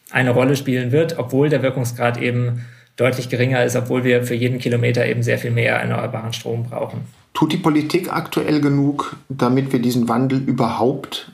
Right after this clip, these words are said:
Speaker 2: sehen? Denn die Rahmenbedingungen spielen da doch eine entscheidende Rolle.
Speaker 1: Ich hab den Eindruck, die Politik wach-, wacht langsam auf.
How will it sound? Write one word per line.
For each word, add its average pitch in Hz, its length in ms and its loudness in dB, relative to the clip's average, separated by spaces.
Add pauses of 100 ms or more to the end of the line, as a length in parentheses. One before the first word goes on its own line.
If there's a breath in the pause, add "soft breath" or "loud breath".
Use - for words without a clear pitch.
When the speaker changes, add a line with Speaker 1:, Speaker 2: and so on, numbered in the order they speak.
Speaker 2:
sehen? 127 580 0
Denn 120 440 0 (300)
die 120 420 0
Rahmenbedingungen 135 720 2
spielen 127 320 0
da 117 160 2
doch 117 180 -4
eine 120 120 0
entscheidende 110 420 -2
Rolle. 104 280 -10 (120)
Speaker 1:
Ich 135 280 0
hab 175 140 0
den 165 140 2
Eindruck, 170 380 0
die 170 80 0
Politik 160 500 -2
wach-, 156 320 -6
wacht 160 240 -2
langsam 151 300 2
auf. 135 340 -2